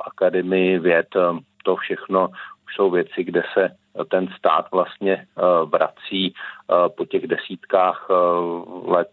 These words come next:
dvou desítkách let a, a něco, eh, demokracie zpátky a, ehm,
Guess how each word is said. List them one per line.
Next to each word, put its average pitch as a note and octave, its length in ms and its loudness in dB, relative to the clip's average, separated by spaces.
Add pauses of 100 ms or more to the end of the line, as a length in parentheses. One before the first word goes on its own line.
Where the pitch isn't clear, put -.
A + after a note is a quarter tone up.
(140)
dvou E2 240 0
desítkách F2 640 0
let F#2+ 160 0 (240)
a, E2+ 60 -4 (280)
a F2 80 2
něco, F#2 440 0
eh, E2 640 0
demokracie E2+ 680 0 (100)
zpátky E2 540 0
a, F2+ 200 4
ehm, E2+ 840 0